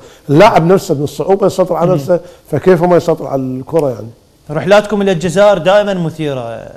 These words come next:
Speaker 2: أستاذ وليد.
Speaker 1: والله سبحان الله، يعني هي السنتين القرعة تضعنا بالجزائر. إحنا ت-، تعرف الفريق ترى من الناحية الفنية إحنا الأفضل يعني، بس لكن لو كانت ظروف طبيعية كان ما كانت هاي النتيجة، بس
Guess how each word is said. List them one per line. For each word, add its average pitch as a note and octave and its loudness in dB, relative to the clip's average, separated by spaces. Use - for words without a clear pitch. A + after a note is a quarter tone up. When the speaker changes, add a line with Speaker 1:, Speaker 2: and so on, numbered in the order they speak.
Speaker 2:
أستاذ B2 -12
وليد. A#2 -14
Speaker 1:
والله G3+ 2
سبحان F#3 0
الله، G3+ 4
يعني F3+ 4
هي F3 2
السنتين D3 -4
القرعة C#3+ -4
تضعنا B2+ -8
بالجزائر. B2 -8
إحنا A#3+ 0
ت-، G#3 0
تعرف G#3 2
الفريق F3+ 0
ترى F3+ 2
من F3 0
الناحية F3 0
الفنية E3 -2
إحنا D3+ -2
الأفضل D3 -4
يعني، A#2 -10
بس A2+ -16
لكن C3+ -10
لو D3+ -2
كانت E3+ 0
ظروف D3+ -2
طبيعية D#3+ 0
كان D#3 -12
ما D#3+ -2
كانت C#3+ -4
هاي C3 -4
النتيجة، A#2+ -12
بس D3 -12